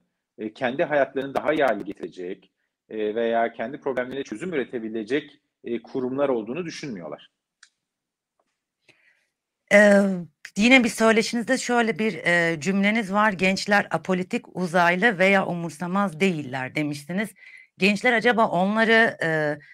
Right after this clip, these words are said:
Speaker 2: apolitik, uzaylı ve umursamaz olunduğunu mu düşünüyor? Yani toplumun gençleri bu şekilde gördüğünü mü düşünüyor? Siz neden böyle bir cümle kurdunuz? Onu merak ediyorum.
Speaker 1: Ee, şöyle, yani bu üç bulguyu şu şekilde şekillendirdik. Çünkü toplumda, e, bir takım, e, ön kabuller var, değil mi? Bir,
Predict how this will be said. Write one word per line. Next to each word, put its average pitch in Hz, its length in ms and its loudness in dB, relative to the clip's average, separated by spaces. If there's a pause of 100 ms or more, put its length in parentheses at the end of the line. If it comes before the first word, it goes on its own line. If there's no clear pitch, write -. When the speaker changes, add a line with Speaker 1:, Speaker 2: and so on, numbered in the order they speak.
(220)
Speaker 2:
apolitik, 196 520 0
uzaylı 185 400 2
ve 196 40 -4
umursamaz 190 760 -2
olunduğunu 185 840 -4
mu 160 260 -6
düşünüyor? 147 560 -8
Yani 160 360 0 (260)
toplumun 208 480 -2
gençleri 185 460 -2
bu 202 60 -2
şekilde 196 340 -4
gördüğünü 180 400 -2
mü 240 120 -4
düşünüyor? 170 340 -6
Siz 165 140 -12
neden 190 360 2
böyle 160 180 0
bir 160 60 -10
cümle 147 300 -8
kurdunuz? 127 420 -14 (400)
Onu 175 140 -2
merak 143 360 2
ediyorum. 131 260 4
Speaker 1:
Ee, 123 60 2
şöyle, 180 460 0
yani 117 220 4
bu 151 180 -2
üç - 220 -10
bulguyu 180 300 -8
şu - 140 -14
şekilde 175 400 -6
şekillendirdik. 127 720 -10
Çünkü 151 200 -10
toplumda, 156 760 0
e, 127 460 0
bir 151 80 -8
takım, 180 440 -2
e, 131 520 -6
ön 156 180 0
kabuller 147 600 2
var, - 180 -8
değil 208 120 -12
mi? 117 140 -12
Bir, 131 180 -4